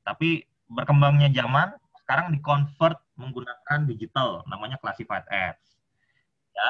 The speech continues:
iklan baris, salah satunya apa? Kaskus, tok-, eh, O L X. Banyak banget sekarang. Kalau dulu toko bagus, sekarang O L X.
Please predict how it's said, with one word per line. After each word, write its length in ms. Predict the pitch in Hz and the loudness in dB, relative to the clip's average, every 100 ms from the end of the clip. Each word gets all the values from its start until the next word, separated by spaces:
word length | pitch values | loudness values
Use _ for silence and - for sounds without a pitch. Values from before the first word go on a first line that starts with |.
| - | -4
iklan 280 | 143 175 160 | -2 2 4
baris, 640 | 147 156 131 110 - _ | 4 4 0 -4 -16 _
salah 200 | - 135 | -4 -2
satunya 360 | 151 151 165 175 | -2 -2 -2 -4
apa? 80 | 160 | -4
Kaskus, 480 | 120 - - 110 - | -4 -6 -12 -14 -10
tok-, 280 | 110 _ - | -14 _ -18
eh, 360 | - 98 - - | -12 -12 -12 -4
O 40 | |
L 160 | 131 135 123 101 | -4 -2 -4 -4
X. 280 | _ _ _ _ _ _ _ _ | _ _ _ _ _ _ _ _
Banyak 280 | - 107 113 - | -8 -4 -4 -4
banget 240 | 107 - | -6 -6
sekarang. 320 | - 90 82 - _ - | -8 -8 -10 -16 _ -8
Kalau 160 | 110 | -8
dulu 120 | - 143 | -8 -10
toko 160 | - | -10
bagus, 240 | 107 123 127 | -8 -8 -8
sekarang 240 | 110 113 | -8 -8
O 80 | 92 | -8
L 160 | 82 78 | -12 -12
X. 160 | 78 | -16